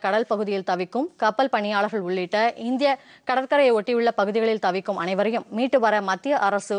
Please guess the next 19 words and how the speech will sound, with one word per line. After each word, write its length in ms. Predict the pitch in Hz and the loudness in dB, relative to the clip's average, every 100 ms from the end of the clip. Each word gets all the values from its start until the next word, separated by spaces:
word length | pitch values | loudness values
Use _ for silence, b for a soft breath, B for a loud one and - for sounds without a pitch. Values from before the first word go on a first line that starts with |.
| - | -2
உறுதியளித்திருப்பதாக 840 | 240 262 208 175 180 165 165 185 - | 0 2 0 -2 -4 0 0 0 -6
கூறினார். 440 | 165 170 196 - - _ _ _ b b b b - | -6 -4 -2 -4 -6 _ _ _ b b b b 0
உரிய 200 | 294 349 381 | 4 4 4
நேரத்தில் 380 | 302 269 285 294 208 | 2 2 0 2 2
அரசு 200 | 226 247 | 0 0
இந்த 140 | 254 226 | -2 -2
முடிவை 240 | 214 220 208 | 0 0 0
எடுத்திருப்பதற்காக 760 | 202 220 208 196 185 185 185 302 | 0 -2 0 -2 2 0 0 -2
அவர் 140 | 214 180 | -2 -4
நன்றி 180 | 202 | -4
தெரிவித்துக் 420 | 233 175 151 156 170 | -4 -4 -4 -6 -4
கொண்டார். 320 | 175 185 - _ _ _ b b b | 0 -2 -2 _ _ _ b b b
கப்பலில் 460 | 226 214 262 277 262 | -2 0 0 0 0
சிக்கி 220 | 226 - | -4 -4
தவிக்கும் 420 | 240 208 202 226 214 | -2 0 0 -2 -2
பணியாளர்களை 600 | 185 196 190 185 185 202 349 - | -2 0 2 0 0 -2 -2 2
துறைமுகங்களுக்கு 640 | 247 277 277 254 226 220 175 | 2 4 2 0 0 2 2
அழைத்து 240 | 185 220 240 | 2 2 0
வருவதற்கான 480 | 196 196 190 190 | 0 0 0 0